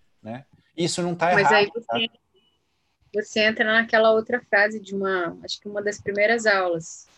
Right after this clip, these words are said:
Speaker 2: que você sempre fala, é, "Quando nasce um homem, nasce uma insatisfação."
Speaker 1: Insatisfação.
Speaker 2: A pessoa nunca vai estar satisfeita com aquilo. Parece que o quintal do vizinho sempre é melhor,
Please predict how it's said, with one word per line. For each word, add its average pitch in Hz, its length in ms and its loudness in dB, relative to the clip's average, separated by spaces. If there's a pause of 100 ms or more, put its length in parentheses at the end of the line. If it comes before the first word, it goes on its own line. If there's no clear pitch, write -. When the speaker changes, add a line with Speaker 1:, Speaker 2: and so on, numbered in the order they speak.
Speaker 2:
que 185 100 -6
você 185 320 -12
sempre 208 340 -8
fala, 175 500 -2 (500)
é, 170 640 0
"Quando 185 280 -2
nasce 196 400 0
um 214 100 -4
homem, 202 460 0
nasce 214 380 0
uma 214 120 -6
insatisfação." 220 840 -2
Speaker 1:
Insatisfação. 185 60 0
Speaker 2:
A 170 60 -6
pessoa - 340 -6
nunca 262 320 -4
vai 508 100 -6
estar - 160 -14
satisfeita 381 600 -8
com - 120 -6
aquilo. 190 340 -2
Parece 190 460 2
que 240 60 0
o 226 140 0
quintal 220 460 0
do 208 100 -12
vizinho 208 400 -6
sempre 226 380 -8
é - 20 -6
melhor, 240 440 -2